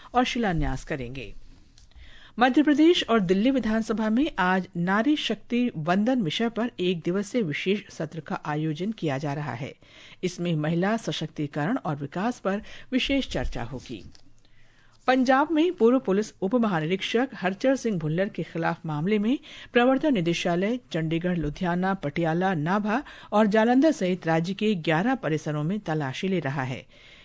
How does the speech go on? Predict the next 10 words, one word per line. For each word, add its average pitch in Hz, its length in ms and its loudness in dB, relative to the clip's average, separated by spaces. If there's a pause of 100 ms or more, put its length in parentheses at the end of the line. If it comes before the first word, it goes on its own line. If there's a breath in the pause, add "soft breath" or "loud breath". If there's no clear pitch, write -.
(100)
ये 196 100 4
तलाशी 196 520 2
धनशोधन 185 720 -2
निवारण 160 440 0
अधिनियम 156 500 -2
की 190 140 -6
धारा 151 340 -4
सत्रह 254 420 -4
के 269 140 -4
तहत 226 340 -4